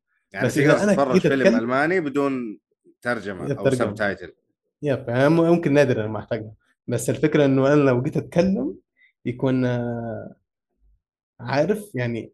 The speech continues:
Speaker 2: ناسي كل ال-، ال-، اللغويات الموجودة. فاهم؟ يعني، يعني بس أفتكرها لما حد ي-، لما حد يجي يتكلم بيها. حد، لو أنا عارف معنى الكلمة دي، بس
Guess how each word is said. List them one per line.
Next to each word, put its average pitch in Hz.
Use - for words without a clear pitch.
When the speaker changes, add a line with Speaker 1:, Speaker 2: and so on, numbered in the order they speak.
Speaker 2:
ناسي 170
كل 151
ال-، 123
ال-، 117
اللغويات 117
الموجودة. 107
فاهم؟ 117
يعني، 107
يعني 127
بس -
أفتكرها 185
لما 135
حد 147
ي-، 139
لما 117
حد 135
يجي 135
يتكلم 120
بيها. 110
حد، -
لو 120
أنا 156
عارف 156
معنى 139
الكلمة 160
دي، 202
بس -